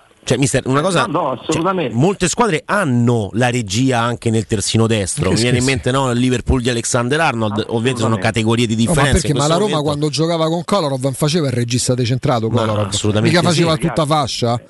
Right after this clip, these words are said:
Speaker 1: Eh, certo.
Speaker 2: ragazzi, allora, mh, facciamo questo discorso. Il,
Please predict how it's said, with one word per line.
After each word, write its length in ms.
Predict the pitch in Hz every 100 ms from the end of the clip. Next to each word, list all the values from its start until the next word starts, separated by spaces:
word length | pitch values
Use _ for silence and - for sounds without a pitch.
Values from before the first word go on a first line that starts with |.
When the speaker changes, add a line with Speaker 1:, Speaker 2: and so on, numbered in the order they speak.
| -
Speaker 1:
Eh, 120 | 120
certo. 280 | - 104 113
Speaker 2:
ragazzi, 680 | 113 131 110 - - 101
allora, 380 | 101 110 107 107
mh, 500 | - 113 110 107 104 95 -
facciamo 380 | - - 147 147
questo 260 | 123 -
discorso. 720 | 113 104 - 104 101 - 98
Il, 420 | - 104 101 101